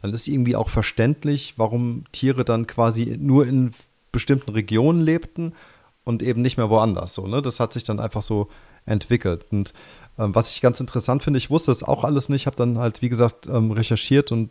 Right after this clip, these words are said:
so ein bisschen geforscht, dass es Felsmalereien gibt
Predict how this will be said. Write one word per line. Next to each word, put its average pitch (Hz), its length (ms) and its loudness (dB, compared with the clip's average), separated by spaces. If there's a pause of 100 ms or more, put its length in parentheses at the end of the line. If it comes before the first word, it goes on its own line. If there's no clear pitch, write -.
(120)
so - 80 -4
ein 107 60 0
bisschen 117 240 0
geforscht, 117 500 2 (480)
dass - 180 4
es 127 120 -2
Felsmalereien 127 800 2
gibt 185 320 -6